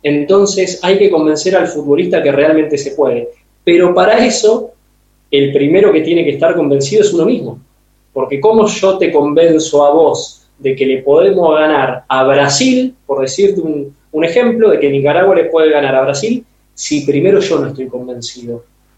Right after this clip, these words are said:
Por eso yo hablo mucho de que uno tiene que, que trabajar en uno mismo para, para sentirse capaz,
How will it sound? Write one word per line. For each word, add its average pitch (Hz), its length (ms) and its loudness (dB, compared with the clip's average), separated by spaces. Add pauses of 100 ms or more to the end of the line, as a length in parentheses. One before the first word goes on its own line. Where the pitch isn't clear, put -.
(180)
Por 175 160 4
eso 214 220 2
yo 170 140 0
hablo 170 180 2
mucho 196 380 0
de 165 120 2
que 143 280 0 (180)
uno 156 260 0
tiene 160 320 0
que, 135 400 -4
que 139 120 0
trabajar 139 460 0
en 165 120 2
uno 165 180 2
mismo 156 540 -2 (480)
para, 127 600 2
para 131 220 2
sentirse 156 720 -2
capaz, 165 680 -2